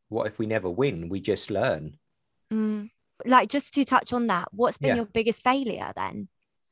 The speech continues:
Speaker 2: What would you say that's been in this sort of journey?
Speaker 1: I don't think there have been any failures. I mean, I think for me,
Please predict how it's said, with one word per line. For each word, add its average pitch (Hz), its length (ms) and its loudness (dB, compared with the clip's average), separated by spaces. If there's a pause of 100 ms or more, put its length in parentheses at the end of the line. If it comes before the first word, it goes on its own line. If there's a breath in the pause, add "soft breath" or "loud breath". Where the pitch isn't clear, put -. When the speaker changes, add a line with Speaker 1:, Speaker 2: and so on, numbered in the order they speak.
(140)
Speaker 2:
What 214 120 -6
would 220 140 -6
you 233 80 -4
say 214 220 0
that's 208 300 2
been 185 420 0
in 185 180 -4
this 185 180 -6
sort 180 200 -6
of 160 40 -18
journey? 202 520 -2 (1300)
Speaker 1:
I - 80 -18
don't 156 200 -10
think 147 180 -8
there 95 120 -6
have 98 180 -12
been 110 200 -6
any 113 200 -6
failures. 80 560 -8
I 98 40 -2
mean, 92 200 -6
I 92 60 -6
think - 280 -6
for - 140 -6
me, 107 380 -4